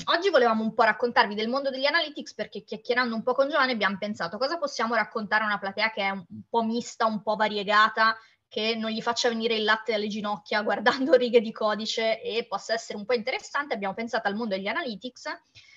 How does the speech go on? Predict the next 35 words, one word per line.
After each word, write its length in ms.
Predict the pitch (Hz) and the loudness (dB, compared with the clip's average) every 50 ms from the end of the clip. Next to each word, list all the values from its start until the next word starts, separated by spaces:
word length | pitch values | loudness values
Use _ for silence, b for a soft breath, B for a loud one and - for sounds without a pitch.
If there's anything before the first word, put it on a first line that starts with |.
| b b b b b | b b b b b
e 480 | - 247 240 233 226 220 214 214 208 208 | 4 4 4 6 4 2 0 0 0 0
in 140 | 214 247 254 | -2 0 0
particolare 520 | - 320 330 - 330 285 349 311 320 392 | 0 0 0 -2 -2 2 4 4 4 4
ve 100 | 370 311 | 2 0
ne 40 | 262 | 0
vogliamo 300 | 226 214 208 220 226 214 | 0 -2 -2 -2 -2 0
parlare 300 | - 233 226 240 262 294 | 0 2 4 4 4 4
da 80 | 269 240 | 2 0
un 160 | 226 214 - | -2 -2 -2
paio 180 | - 214 214 | -2 -2 -2
di 120 | 214 220 - | -2 -6 -8
punti 280 | - 208 202 - 208 | -8 -8 -10 -8 -10
di 100 | 185 190 | -10 -10
vista. 440 | 185 185 175 175 - _ - - 190 | -8 -10 -10 -12 -16 _ -4 -2 -2
Intanto 440 | 190 202 208 - 285 320 - 381 370 | -2 0 0 0 0 0 0 -4 -4
spiegarvi 1040 | 359 - - _ _ _ _ _ _ - - 220 208 220 220 220 220 247 247 226 233 | -4 -6 -12 _ _ _ _ _ _ -4 -4 -2 -2 2 6 8 8 8 8 4 0
un 60 | 226 | 0
attimo 380 | 220 220 220 - 220 214 202 - | 0 -2 -2 -6 -6 -6 -6 -4
cosa 240 | - 220 202 196 | -2 -2 -2 -2
sono, 420 | 190 - - 233 240 277 302 311 302 | -4 -2 2 4 6 6 6 4 2
cosa 200 | - 190 196 190 | 0 -2 -6 -6
fanno 500 | - - 220 226 254 262 285 311 320 349 | -2 2 4 4 4 2 2 0 0 0
e 100 | - 254 | 0 -2
soprattutto 440 | - 254 247 262 247 233 - - 285 | -2 -2 -2 -2 -4 -8 -10 -6 -4
in 80 | 262 | -4
un 220 | 247 226 208 202 196 | -2 -2 -4 -4 -4
business 360 | 226 262 233 208 202 190 - | -4 -4 -4 -4 -6 -6 -6
come 180 | - 220 214 | -6 -6 0
quello 160 | - 269 233 208 | 2 4 4 4
della 180 | 214 226 240 | 4 4 4
banca 500 | 240 240 220 214 220 220 - - 240 247 | 6 6 6 6 4 0 -2 0 2 2
a 400 | 269 - - _ _ _ - 233 | 2 0 -4 _ _ _ -10 -4
cosa 180 | - 214 202 240 | -4 -2 -2 0
possono 340 | 226 233 226 - 226 202 202 | -2 -2 -2 -4 -6 -8 -6
servire. 680 | - 214 202 196 190 196 190 185 190 190 180 - | -6 -6 -6 -6 -6 -6 -6 -6 -6 -6 -8 -10